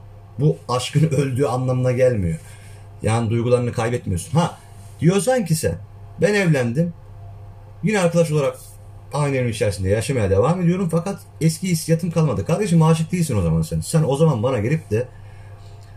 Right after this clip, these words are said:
"Ben aşığım, ben seviyordum, ben aşıktım, şöyleydim, böyleydim" edebiyatı yapmayacaksın. Senin o lafını başka bir tarafına, münasip bir yerine montelerim. Böyle bir, böyle bir algı, böyle bir anlayış yok.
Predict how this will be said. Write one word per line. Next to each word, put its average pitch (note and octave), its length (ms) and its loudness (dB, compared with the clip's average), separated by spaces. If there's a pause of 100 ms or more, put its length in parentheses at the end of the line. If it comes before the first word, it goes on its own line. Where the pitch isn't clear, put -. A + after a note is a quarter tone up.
(720)
"Ben D#3 160 2
aşığım, A#2+ 680 0
ben B2+ 140 -2
seviyordum, A#2 760 -2
ben A#2+ 120 -2
aşıktım, A2+ 640 -4
şöyleydim, G2+ 600 0
böyleydim" A2 380 0
edebiyatı G#2 360 -2
yapmayacaksın. F#2+ 640 -4
Senin B2+ 240 -2
o B2 120 4
lafını A2 300 0
başka G#2+ 300 -2
bir F#2 60 -2
tarafına, F#2+ 300 0
münasip G#2 500 -2
bir F#2+ 60 0
yerine G2 160 0
montelerim. E2+ 500 0 (720)
Böyle C3 300 4
bir, A2+ 80 0 (640)
böyle C3+ 280 2
bir B2 60 4 (380)
algı, B2 320 0
böyle A#2+ 220 2
bir A2+ 40 -2
anlayış A#2 460 -2
yok. - 300 -2